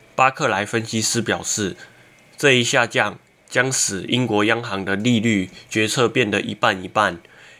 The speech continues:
尽管如此，他们仍然看好央行升息二十五个基点的可能性。Berenberg 资深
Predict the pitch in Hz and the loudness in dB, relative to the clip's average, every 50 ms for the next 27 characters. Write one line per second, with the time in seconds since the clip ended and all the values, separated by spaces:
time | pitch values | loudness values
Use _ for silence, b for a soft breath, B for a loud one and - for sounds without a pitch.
0 | B B - 127 135 143 156 127 110 107 110 113 127 123 - - 107 92 80 - | B B -4 -2 0 2 2 2 2 0 -2 -4 -4 -2 -2 -2 -2 -2 -4 -6
1 | - _ _ _ _ - - - 139 139 131 107 107 107 107 107 110 107 110 113 | -14 _ _ _ _ -10 -4 -2 2 2 2 2 2 0 0 2 2 0 0 0
2 | - - 139 127 113 101 92 87 - - 123 123 127 117 110 104 104 - 123 120 | -2 -2 -2 -2 0 -2 -2 -2 0 0 -2 -2 -2 -2 -6 -6 -4 -2 -2 -2
3 | 123 - - - - - 135 131 127 - 107 92 87 - 95 92 - - 113 113 | -2 -2 -4 -6 -2 0 0 0 0 -2 -6 -6 -4 -4 -4 -4 -4 -2 -2 0
4 | 104 113 90 82 90 87 - - 92 85 85 85 85 90 - - 107 95 82 - | 0 0 -2 -2 -4 -8 -8 -6 -6 -4 -4 -4 -6 -4 -2 -2 -2 -2 -4 -8
5 | - _ _ - - - - - - 143 160 151 143 120 107 101 104 101 98 95 | -18 _ _ -20 -20 -12 -4 0 2 4 4 4 4 2 0 0 0 0 0 0
6 | 92 - - 123 127 123 120 - 135 120 120 123 127 | -2 -2 -2 0 0 0 2 2 2 2 0 0 -4